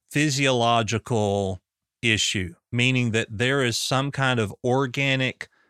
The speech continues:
thing that is happening inside their body that is making them see or hear these things. It is a medical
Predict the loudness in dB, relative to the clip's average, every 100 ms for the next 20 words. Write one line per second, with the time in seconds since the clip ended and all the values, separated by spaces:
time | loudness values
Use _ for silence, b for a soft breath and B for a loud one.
0 | _ -20 -4 0 2 2 0 -2 -6 -10
1 | _ _ _ -8 -2 0 0 0 0 0
2 | 0 -2 -2 -2 -2 -2 0 0 0 -2
3 | 0 2 2 2 0 -2 -6 b b -4
4 | 0 0 -2 0 0 0 -2 -2 -2 -2
5 | -2 -2 -2 0 -2 -2 -2 0 0 -2
6 | -4 -6 -4 -4 -2 -2 -2 -2 -2 0
7 | 0 0 -2 -2 -2